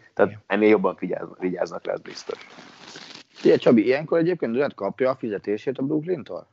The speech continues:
Speaker 3: Vagy, vagy ilyenkor neki, hogy egy év kiesik, akkor ilyenkor nincs lóvé?
Speaker 2: Ö,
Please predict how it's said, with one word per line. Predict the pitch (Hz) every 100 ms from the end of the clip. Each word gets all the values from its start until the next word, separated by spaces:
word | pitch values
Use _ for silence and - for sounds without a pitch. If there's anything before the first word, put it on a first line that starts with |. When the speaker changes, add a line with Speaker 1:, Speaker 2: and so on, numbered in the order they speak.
| _ _
Speaker 3:
Vagy, | 107 113 113
vagy | 117
ilyenkor | 123 123 131
neki, | 127 131 127
hogy | 120 117
egy | 113 98
év | 98
kiesik, | - 123 - 127
akkor | 113 120
ilyenkor | 120 117 120
nincs | 110 90 - -
lóvé? | - 50 50 - _ _ _ _ _ - - _ _ _ _
Speaker 2:
Ö, | -